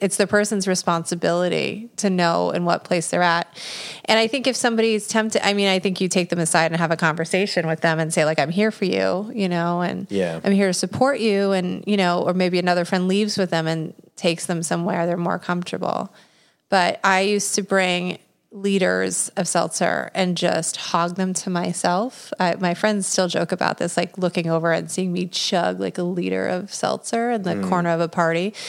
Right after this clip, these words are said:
Speaker 1: I don't know why I did that to myself, honestly, go to parties in early recovery,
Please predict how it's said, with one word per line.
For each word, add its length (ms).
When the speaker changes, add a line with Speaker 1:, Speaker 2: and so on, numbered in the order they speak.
Speaker 1:
I 80
don't 100
know 80
why 120
I 40
did 200
that 160
to 60
myself, 320
honestly, 380
go 140
to 80
parties 360
in 100
early 200
recovery, 720